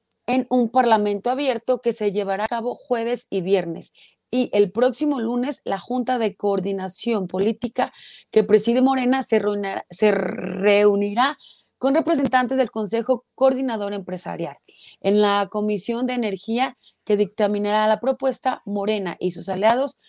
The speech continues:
tienen veintitrés de cuarenta votos. De aprobarse por mayoría simple, será enviada al Senado para su revisión.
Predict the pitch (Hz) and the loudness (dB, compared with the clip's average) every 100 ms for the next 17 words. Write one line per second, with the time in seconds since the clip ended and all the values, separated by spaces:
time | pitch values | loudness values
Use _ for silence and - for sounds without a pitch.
0 | _ _ 233 262 254 185 208 214 185 208 | _ _ 0 0 0 0 2 2 0 -4
1 | 185 226 254 302 - 185 208 202 196 185 | -2 2 2 2 -2 -2 -2 0 -4 -2
2 | 202 190 202 190 254 262 202 - _ _ | -4 -2 -2 0 -4 -4 -8 -8 _ _
3 | _ _ - 202 202 208 226 240 294 269 | _ _ 0 2 4 4 4 2 -2 -2
4 | 240 208 208 202 240 233 - - 262 226 | -2 -4 -4 -4 -4 -6 -8 -6 -6 -4
5 | 277 269 _ _ - 214 208 233 - 214 | -8 -8 _ _ -8 -2 0 0 -2 -4
6 | 208 220 233 240 - 247 269 - 247 220 | -2 -4 -2 -6 -4 -6 -6 -6 -4 -4
7 | 220 214 214 214 214 202 185 175 - 170 | -6 -2 -2 -2 -4 -6 -6 -6 -8 -10